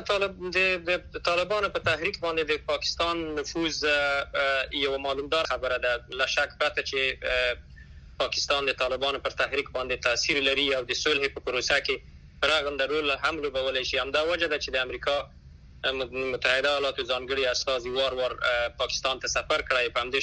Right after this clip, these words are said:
شکل تاسو ولیدل، اه، دوه ورځې مخکې د طالب، اه،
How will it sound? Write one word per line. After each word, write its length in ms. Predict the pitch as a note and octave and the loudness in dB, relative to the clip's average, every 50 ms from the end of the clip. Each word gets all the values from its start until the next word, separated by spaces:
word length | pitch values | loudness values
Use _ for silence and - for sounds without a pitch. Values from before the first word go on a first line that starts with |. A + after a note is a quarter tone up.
| C3 | 0
شکل 260 | - - B2+ B2 A#2+ C3 | -2 -2 -4 -2 0 0
تاسو 180 | B2+ A#2+ - C3+ | 0 0 -2 -2
ولیدل، 320 | C3+ C#3 C3+ B2+ B2+ B2 | -2 -2 0 0 0 -2
اه، 640 | A#2+ A#2 - - - - B2 B2 A#2 A#2 A#2 A#2 A2+ A2 A2 | -2 -6 -12 -10 -4 0 2 2 4 4 2 2 0 -2 -2
دوه 180 | A#2 B2+ B2 A#2+ | 0 0 2 2
ورځې 200 | A#2+ A2+ A#2+ B2 B2+ | 2 0 0 0 0
مخکې 200 | C3 - - - B2 A#2+ | -2 0 0 0 0 0
د 20 | A#2 - - - - - - - - - | 0 -2 -4 -10 -18 -18 -18 -18 -8 -2
طالب، 280 | - A#2+ A#2+ C3 C3+ - - - | 0 2 2 2 0 -2 -2 -2
اه، 180 | B2+ B2+ B2 A#2+ | 0 2 2 2